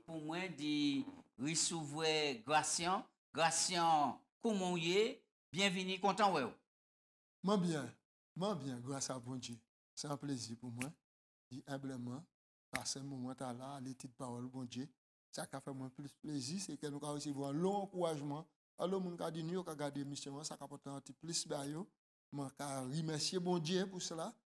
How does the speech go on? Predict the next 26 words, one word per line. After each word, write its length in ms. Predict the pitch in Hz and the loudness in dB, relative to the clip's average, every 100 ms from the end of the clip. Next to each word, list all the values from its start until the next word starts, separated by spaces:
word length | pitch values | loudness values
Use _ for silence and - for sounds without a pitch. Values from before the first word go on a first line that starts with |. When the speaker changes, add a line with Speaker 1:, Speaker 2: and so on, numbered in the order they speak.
| - | -4
Speaker 2:
Et 100 | 165 | -2
puis, 100 | 160 | -2
moi, 140 | 151 143 | -8 -4
je 60 | |
encourage 520 | 151 156 180 165 156 147 | -6 -4 -4 -4 -4 -4
yo 320 | 147 160 165 | -2 -2 -2
à 120 | 156 | -2
continuer 540 | 156 165 180 165 165 151 | -4 -8 -8 -6 -4 -2
jusqu'au 600 | - 277 285 - 220 160 | 0 2 4 4 2 -2
bout 180 | 131 120 _ _ _ _ _ _ | -2 -10 _ _ _ _ _ _
pour 120 | 143 - | -12 -10
faire 160 | 135 123 | -10 -8
Speaker 1:
Oui. 120 | 123 | -2
Speaker 2:
bon 140 | 165 156 | -2 -2
choix. 320 | - 143 117 _ _ - | -8 -12 -12 _ _ -10
Merci, 200 | 135 131 | -2 0
Speaker 1:
Alors, 340 | 143 135 127 - | 2 2 0 -4
Speaker 2:
Jésus. 380 | 127 127 - _ _ _ _ - - - | -6 -6 -10 _ _ _ _ -12 -12 -8
Speaker 1:
nous 240 | 127 139 139 | -4 -4 2
allons 240 | 143 135 | 4 4
profiter, 600 | - 156 156 143 196 143 147 | 2 -6 -6 -2 -2 0 -2
hein, 80 | 139 | -4
pour 520 | 131 127 127 123 123 - _ _ - | -4 -2 -2 -2 -4 -6 _ _ -8
remercier 1000 | 143 135 131 135 - 139 143 143 143 139 _ _ _ - - | -2 -2 0 -2 -2 -2 -2 0 -2 -4 _ _ _ -10 -2
Lionel, 640 | 135 127 131 135 143 143 | 0 2 2 2 -2 -2
Chana 640 | - 131 117 120 139 175 | 0 2 2 2 0 0